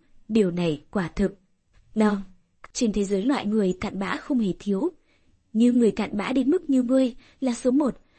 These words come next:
Ánh mắt La Phong phát lạnh, nhất thời một tia nhiệm lực mắt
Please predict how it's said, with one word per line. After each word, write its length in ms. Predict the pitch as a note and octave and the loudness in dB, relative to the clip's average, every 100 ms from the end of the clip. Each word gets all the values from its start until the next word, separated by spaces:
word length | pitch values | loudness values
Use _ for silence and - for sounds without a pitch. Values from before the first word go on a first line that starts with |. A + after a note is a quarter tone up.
| _ - | _ -4
Ánh 180 | G#3+ | -2
mắt 240 | G#3+ F4 C#4+ | 0 -2 -2
La 140 | C4 | -2
Phong 180 | A3+ C4 | -2 -4
phát 200 | F#4 F4 | -2 0
lạnh, 180 | C#4 A3+ _ _ _ - | -2 -2 _ _ _ -4
nhất 140 | G4+ G4 | -2 0
thời 140 | F4 | 2
một 160 | A3+ G3+ - | 2 2 2
tia 120 | D4+ | 4
nhiệm 220 | C4+ - | 4 2
lực 240 | F3+ - | -4 -4
mắt 160 | A3 D#4+ | -4 -4